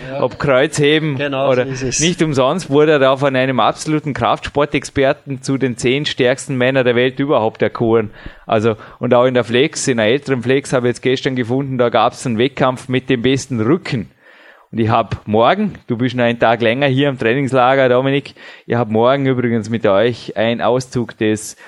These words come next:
Speaker 2: Ronnie Coleman Rücken-Workouts vor uns,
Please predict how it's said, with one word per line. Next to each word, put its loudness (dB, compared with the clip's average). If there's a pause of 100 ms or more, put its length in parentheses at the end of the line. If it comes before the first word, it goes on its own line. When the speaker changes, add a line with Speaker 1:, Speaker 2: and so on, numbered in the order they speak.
(140)
Speaker 2:
Ronnie 0
Coleman 0
Rücken-Workouts -2 (160)
vor 0
uns, -4